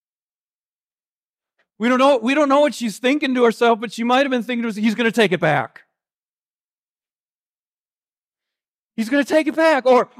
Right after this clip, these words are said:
or he, he's gonna say, "Why'd you make me unclean?" Or, or he's really gonna let me have it. She's trembling and she throws himself at his feet, and Jesus looks at her with, with the compassion that only he has.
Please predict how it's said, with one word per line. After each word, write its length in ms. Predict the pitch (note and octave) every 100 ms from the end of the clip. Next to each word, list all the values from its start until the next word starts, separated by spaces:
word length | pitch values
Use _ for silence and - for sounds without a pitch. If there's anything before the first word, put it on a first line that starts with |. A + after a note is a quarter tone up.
| A#3+
or 240 | A#3+ F#3 _ _ _ _ _ _ _
he, 220 | - B3+ C4
he's 240 | C4+ B3
gonna 160 | C4 B3
say, 200 | B3+ A3
"Why'd 360 | C4 D4+ C4+
you 80 | D4
make 200 | C#4+ C#4
me 140 | C#4
unclean?" 680 | C#4 C4 A#3 C4+ B3+ A3 D#3+ - _ _ _ _ _ _ _ _ _ _ -
Or, 360 | C4 A#3+ - -
or 140 | C4
he's 180 | C#4 A#3+
really 600 | B3 A#3+ C4+ E4 E4 D#4
gonna 160 | D4
let 160 | C#4 C#4
me 80 | C4+
have 160 | C4
it. 60 | G#3+
She's 220 | - E3+
trembling 600 | - - C4+ C#4+ C#4 C4+
and 120 | G#3
she 140 | F3 F#3+
throws 480 | - A3+ B3+ D#4 E4
himself 460 | D#4 C4+ C4 B3+
at 80 | A#3+
his 100 | G#3+
feet, 300 | - A3+ A3 - -
and 140 | A3+
Jesus 500 | G3 B3+ C#4+ C4+ -
looks 560 | G3 A3+ C4 E4+ F4+ -
at 120 | C4+
her 60 | A#3
with, 220 | G#3 - - -
with 100 | A3+
the 80 | A#3+
compassion 600 | B3 - B3+ C4+ C4+ A#3+
that 100 | A3+
only 380 | A3+ C4 D4 C#4
he 320 | A3 C4+ D4
has. 680 | D#4 C#4+ D4+ C4 F#3+ D#3+